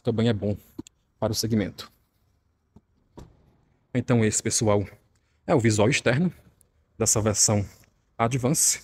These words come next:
Bora ver agora internamente. Dependendo da cor, o interior pode ser preto ou claro. Nessa cor cinza, o interior é claro, bem legal. Bancos em couro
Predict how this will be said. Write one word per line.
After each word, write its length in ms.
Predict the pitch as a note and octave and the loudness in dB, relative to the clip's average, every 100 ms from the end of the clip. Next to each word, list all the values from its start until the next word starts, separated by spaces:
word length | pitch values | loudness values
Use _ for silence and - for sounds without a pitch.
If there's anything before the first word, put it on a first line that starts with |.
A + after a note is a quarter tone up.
| - _ _ _ _ - | -16 _ _ _ _ -4
Bora 300 | A2 A2 A#2 - | 2 4 2 -2
ver 180 | A#2 A2 | 4 6
agora 280 | G#2 G#2+ G#2 | 6 6 4
internamente. 680 | G#2+ A2 A#2+ A#2 D3 - - _ _ _ _ _ _ | 4 4 4 4 0 -4 -10 _ _ _ _ _ _
Dependendo 580 | C3 C3 C3 C#3+ B2 A#2+ | 0 2 4 4 6 6
da 140 | A#2 A#2+ | 6 2
cor, 380 | - A2+ G#2 - - _ - | 2 0 0 -8 -20 _ 4
o 80 | B2+ | 4
interior 440 | - B2 A#2 G2+ | 6 4 4 2
pode 220 | A2+ G#2+ | -2 -2
ser 120 | - | -2
preto 420 | B2 A2+ G#2 - A#2+ | 0 0 0 -4 -2
ou 160 | C3 A#2 | 0 0
claro. 420 | B2+ A#2 C#3 D#3+ - _ _ _ _ _ _ _ - | 0 0 0 -4 -10 _ _ _ _ _ _ _ 0
Nessa 300 | B2 - C#3 | 0 2 2
cor 180 | C#3 | 2
cinza, 400 | - C#3+ C3+ C3+ A2+ | 4 4 4 2 0
o 80 | C3 | -2
interior 300 | B2+ A#2+ A#2+ | 0 0 0
é 40 | |
claro, 420 | - G#2+ F#2 F#2+ - | 0 0 0 -2 -4
bem 160 | A2 A#2+ | 2 4
legal. 360 | A#2+ A#2 C3+ - - _ _ _ _ _ _ | 4 4 2 0 -14 _ _ _ _ _ _
Bancos 440 | A#2 A#2 - A2 | 6 8 6 6
em 80 | A2+ | 6
couro 440 | - A#2+ A2 A2 | 6 4 6 4